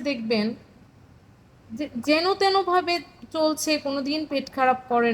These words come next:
না, কোনো কিচ্ছু হয় না। আবার দেখবেন যাদের অনেক টাকা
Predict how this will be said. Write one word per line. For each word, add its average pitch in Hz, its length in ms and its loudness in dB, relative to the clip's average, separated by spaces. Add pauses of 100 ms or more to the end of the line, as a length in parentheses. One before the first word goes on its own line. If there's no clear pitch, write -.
না, 220 60 0 (220)
কোনো 262 160 -4 (120)
কিচ্ছু 302 360 -8 (120)
হয় 208 280 0
না। 196 60 0 (720)
আবার 294 220 2
দেখবেন 320 320 -2
যাদের 285 240 2 (100)
অনেক 320 340 -2 (140)
টাকা 277 180 -2